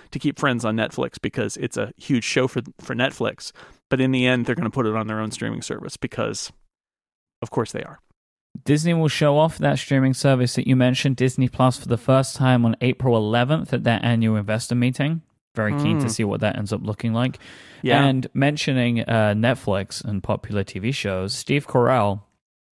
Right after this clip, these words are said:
Speaker 2: is going to be starring in a new Netflix comedy about Space Force, which is, uh, the current U S government's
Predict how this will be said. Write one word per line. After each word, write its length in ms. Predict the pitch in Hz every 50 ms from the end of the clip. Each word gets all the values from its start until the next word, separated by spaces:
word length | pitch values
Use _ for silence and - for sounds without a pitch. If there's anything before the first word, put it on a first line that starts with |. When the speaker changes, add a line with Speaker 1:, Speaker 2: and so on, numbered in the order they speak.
| _ _ _ _ _ -
Speaker 2:
is 140 | 139 127 -
going 200 | - 123 120 113
to 100 | - 123
be 80 | 113 117
starring 500 | 110 - - 117 110 113 113 113 110 110
in 80 | 107 107
a 80 | 101
new 220 | 101 104 117 135 160
Netflix 500 | 165 143 - - - - - - - -
comedy 540 | - 113 110 104 101 92 95 92 95 92 -
about 460 | - 107 104 101 98 98 92 - -
Space 360 | - - - 147 165 170 - -
Force, 420 | - - - - 120 - - -
which 200 | - 101 - -
is, 360 | 101 98 95 95 95 - - _ _ - - - - - _ - _
uh, 320 | - 110 101 98 92 95 92
the 100 | 101 107
current 280 | - 123 110 104 - -
U 100 | 104 98
S 120 | 98 -
government's 600 | - 104 104 104 104 101 98 - - - -